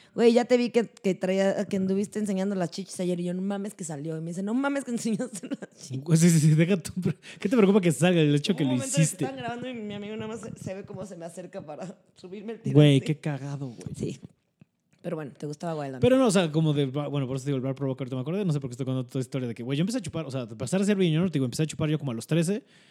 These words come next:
Speaker 2: igual un poquito en esa onda, como me juntaba con más grandes para los toquines y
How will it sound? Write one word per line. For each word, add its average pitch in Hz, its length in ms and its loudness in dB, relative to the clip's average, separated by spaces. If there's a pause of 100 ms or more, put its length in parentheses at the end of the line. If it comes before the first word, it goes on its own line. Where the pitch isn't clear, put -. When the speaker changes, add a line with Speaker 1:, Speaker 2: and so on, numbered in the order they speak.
(120)
Speaker 2:
igual 156 180 4
un 165 60 4
poquito 147 240 2
en 156 80 6
esa 151 160 4
onda, 147 160 2
como 131 160 -2
me 123 80 -4
juntaba 127 200 0
con 135 160 -2
más 135 140 0
grandes 139 220 -2
para 120 160 -8
los 117 100 -8
toquines 175 680 -4
y 113 160 -10